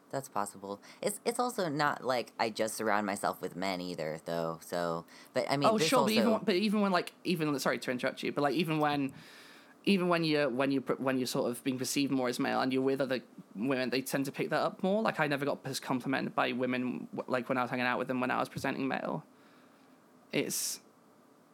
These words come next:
Speaker 1: Yeah,
Speaker 2: it's
Speaker 1: the,
Speaker 2: tricky.
Speaker 1: the dynamic with your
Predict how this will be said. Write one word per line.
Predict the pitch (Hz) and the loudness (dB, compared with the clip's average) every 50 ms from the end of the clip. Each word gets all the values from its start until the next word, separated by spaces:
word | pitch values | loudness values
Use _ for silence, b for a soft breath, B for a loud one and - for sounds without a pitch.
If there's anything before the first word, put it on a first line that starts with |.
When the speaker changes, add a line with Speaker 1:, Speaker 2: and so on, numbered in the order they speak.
| - - - - - - - - - - - - | -20 -20 -20 -20 -20 -20 -20 -20 -20 -20 -14 -6
Speaker 1:
Yeah, | 120 113 90 52 - | -4 -2 -2 0 0
Speaker 2:
it's | - - - | -2 0 0
Speaker 1:
the, | 123 113 | 2 2
Speaker 2:
tricky. | - 135 - - 147 139 | 0 0 -2 -2 -2 -2
Speaker 1:
the | 131 | 0
dynamic | - 151 151 147 143 131 127 120 110 107 107 - - - - - - - | 2 2 2 2 2 0 0 2 0 -2 -4 -4 -10 -20 -20 -20 -18 -12
with | - 101 110 107 - - 104 | -6 -4 -4 -4 -4 -6 -6
your | 101 101 95 | -4 -4 -4